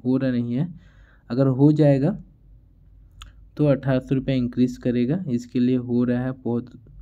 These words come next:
लेटर वगैरह लिखा जा रहा है, तो इंक्रीज करेगा। आप समझ सकते हैं थर्टी थाउजेंड आपका, सॉरी, थर्टी थाउजेंड आपका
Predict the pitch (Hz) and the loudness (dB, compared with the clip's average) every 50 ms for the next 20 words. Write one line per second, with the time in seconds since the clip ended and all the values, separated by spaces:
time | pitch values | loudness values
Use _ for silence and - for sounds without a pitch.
0 | - - - 117 120 120 117 117 - 127 120 117 117 117 117 117 117 113 110 - | -18 -10 -6 -4 -4 -4 -2 -2 -2 -2 -2 -2 -2 -2 -2 -2 -2 -4 -6 -6
1 | 120 117 110 110 107 117 143 147 - - - - _ _ _ - 156 156 151 147 | -4 -4 -4 -4 -4 -6 -8 -10 -12 -18 -20 -20 _ _ _ -2 0 2 2 2
2 | 143 156 160 156 156 156 147 147 147 139 135 - - 151 143 143 147 143 - 147 | 4 4 4 4 2 0 2 2 2 2 0 -2 0 2 2 2 2 0 -2 -6
3 | 143 - - 160 156 - - 147 143 147 170 170 170 - 156 - 139 139 - 185 | -6 -4 -6 -6 -6 -2 -2 -2 0 2 0 -2 0 -2 -2 -2 -2 -2 -2 -2
4 | 233 - - - - _ _ - - _ - - - - _ _ _ _ - - | -2 -4 -6 -12 -20 _ _ -20 -20 _ -20 -20 -20 -20 _ _ _ _ -20 -20
5 | - - - - 123 123 - - - 190 226 - - - _ - - - - - | -20 -10 -6 -6 -6 -6 -6 -4 -2 -2 -2 -4 -8 -16 _ -20 -20 -20 -20 -20
6 | - - - _ _ - - - - - - - - - - - 131 120 123 139 | -20 -20 -20 _ _ -20 -18 -18 -16 -16 -16 -18 -20 -14 -6 -4 -4 -4 -4 -6
7 | 139 139 147 139 131 131 147 143 139 131 120 123 - - - 143 | -4 -2 0 0 2 2 2 0 0 0 -2 -4 -6 -4 0 0